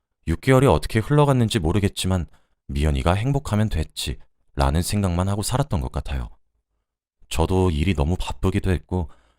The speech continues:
가끔씩 아내가 미연이의 일상을 말해주었거든요. 미연이가 아빠는 별로 보고 싶어하지 않는 것 같아서 섭섭해하긴 했지만요. "여보, 나 미연이 너무 보고 싶은데 집으로 데리고 오면 안 돼?"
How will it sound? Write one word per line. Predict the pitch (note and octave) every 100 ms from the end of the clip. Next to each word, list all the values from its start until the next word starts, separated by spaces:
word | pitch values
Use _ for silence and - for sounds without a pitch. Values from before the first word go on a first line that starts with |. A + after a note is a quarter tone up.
| -
가끔씩 | G2+ - A#2+ - F#2+ - -
아내가 | - D2 D2+ E2+ F2+
미연이의 | B1+ D#2+ A2 G#2+ G#2+
일상을 | D#2+ - E2+ E2
말해주었거든요. | C2+ D#2 F#2 E2+ D2+ C2+ B1+ A#1+ _ _ _ _ _ _ _ _
미연이가 | D2 D#2+ F2 D#2 F2+ D#2 -
아빠는 | D#2 D2 F2+ G2+ F#2+
별로 | E2+ F#2
보고 | - E2+ G#2+
싶어하지 | - A2+ G#2+ A2
않는 | D#2
것 | F2
같아서 | - D#2+ F2 - D2+ - _
섭섭해하긴 | - - D3 D#3 - E2 C#2+
했지만요. | F#2 - E2 C2 A#1+ - _ _ _ _ _ _ _ _ _ _ _ _ D#2+
"여보, | D#2+ F#2 E2+ C2+ - _ _ -
나 | F2
미연이 | D2+ F#2+ A#2
너무 | D2+ D2+
보고 | - F2+ F#2
싶은데 | - - A2 F#2+ F2+ F#2+ D2
집으로 | - G2+ A2+
데리고 | G#2 E2+ G#2+ B2+
오면 | A#2 F2
안 | C2+
돼?" | B1+